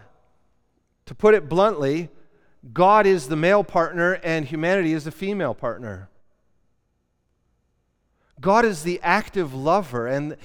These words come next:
and humanity is, is his bride that receives his love.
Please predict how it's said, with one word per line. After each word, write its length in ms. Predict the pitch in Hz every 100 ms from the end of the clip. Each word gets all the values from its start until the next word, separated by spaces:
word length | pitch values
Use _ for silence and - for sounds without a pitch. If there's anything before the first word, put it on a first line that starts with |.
| -
and 140 | 151 156
humanity 640 | - 160 185 214 202 180
is, 300 | 180 170 143 - -
is 340 | 160 165 139 151 - -
his 240 | 185 143
bride 460 | 113 147 185 202 151
that 120 | 143
receives 460 | 143 - 190 190
his 160 | 170 165
love. 800 | 160 202 143 104 139 - -